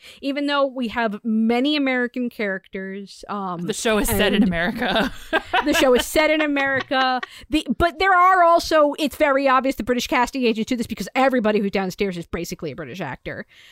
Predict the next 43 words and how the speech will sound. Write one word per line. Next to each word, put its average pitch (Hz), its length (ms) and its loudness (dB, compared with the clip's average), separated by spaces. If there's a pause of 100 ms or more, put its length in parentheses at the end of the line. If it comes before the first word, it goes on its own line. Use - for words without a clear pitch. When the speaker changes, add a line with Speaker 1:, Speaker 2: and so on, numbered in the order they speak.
(260)
Speaker 2:
Oh, 285 140 2
there's 294 260 -4
Speaker 1:
Ex-, - 0 -
Speaker 2:
so, 302 60 -4
and, 294 220 4
Speaker 1:
and, 277 160 2
Speaker 2:
and 294 140 2
Speaker 1:
and 269 80 2
Speaker 2:
all 269 260 4
of, 285 80 -6
like, 247 180 -2
the 233 120 -2
thir-, 233 260 -2
let's 254 200 -2
talk 349 160 2
about 349 220 2
my 339 140 2
favorite 285 420 -2
thing, 226 240 0
which 196 220 -2
is 190 180 -2
the 208 120 -2
fact 214 280 -4
that 233 160 -4
the 220 80 0
show 220 260 0
films 262 340 2
Speaker 1:
Okay. 294 180 2
Speaker 2:
in 220 40 6
Manhattan. 202 580 0 (260)
And 240 200 0
literally, 277 460 -4
I 196 120 -4
think - 280 -10
must 208 220 -4
have 202 100 -6
employed 190 400 -6
half 180 300 -6
of 190 160 -12
Broadway 180 400 -4
during 180 280 -6
the 180 60 -8
pandemic 202 640 -6